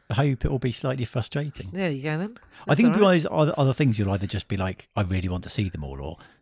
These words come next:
Speaker 1: "This
Speaker 2: Yeah.
Speaker 1: sounds like the most boring experience to people."
Speaker 2: Absolutely. So
Speaker 1: Yeah.
Speaker 2: I'll put them all up, and then people can decide whether they wanna look at them or
Speaker 1: Well,
Speaker 2: not.
Speaker 1: this one's really beautiful. That's two pumpkins, or maybe one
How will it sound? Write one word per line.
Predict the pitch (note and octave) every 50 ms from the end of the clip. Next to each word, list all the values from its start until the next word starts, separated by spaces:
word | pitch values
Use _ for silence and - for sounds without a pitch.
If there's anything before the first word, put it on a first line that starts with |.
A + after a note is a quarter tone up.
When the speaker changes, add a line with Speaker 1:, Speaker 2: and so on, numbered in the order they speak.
| _ -
Speaker 1:
"This | - F#2 F#3+
Speaker 2:
Yeah. | F#3 E3
Speaker 1:
sounds | E2+ E2+ D#2 E2+
like | D2 C#2+
the | D#2+
most | E2 D#2+ D#2 - -
boring | F#2 E2+ D#2 D#2 D#2 D#2
experience | D2+ - - - F#2 E2 E2 D#2+ - - -
to | - E2+ -
people." | - - - F#3+
Speaker 2:
Absolutely. | G3 - - - F3+ F#3 F#3+ G3 - D#3+ D#3 C#3+
So | - G#3+
Speaker 1:
Yeah. | G#3+
Speaker 2:
I'll | G#3+
put | G3+ - B3+ -
them | A3+ A3+ G#3+
all | G#3 G#3 A#3
up, | F#3 - -
and | E3 E3
then | E3 E3 E3 D#3+ D3+
people | - D#3 G3 F3 E3 -
can | - E3+
decide | D#3 D#3 - F3+ F3+ F3 C#3+
whether | C#3+ C#3+ C#3+ C#3
they | D3 D3
wanna | C#3+ C#3+ C#3+ C#3+ C#3+
look | D3 D#3 - -
at | D3+ -
them | - C#3 C#3
or | C#3 C#3
Speaker 1:
Well, | D#3 F3 -
Speaker 2:
not. | A2+
Speaker 1:
this | C3+ - -
one's | D3 G#2+
really | G2+ G2 G2
beautiful. | G#2+ A#2 F#2 F2 - D#2+
That's | - - -
two | - C3+ B2+
pumpkins, | - - C3 A#2+ - - - D2 C#2+ C#2 C#2 -
or | F2+ E2+
maybe | F#2 F#2 F#2 E2+ F2+
one | F2 F#2 F#2 F2+ F2 F2 F2+ G2+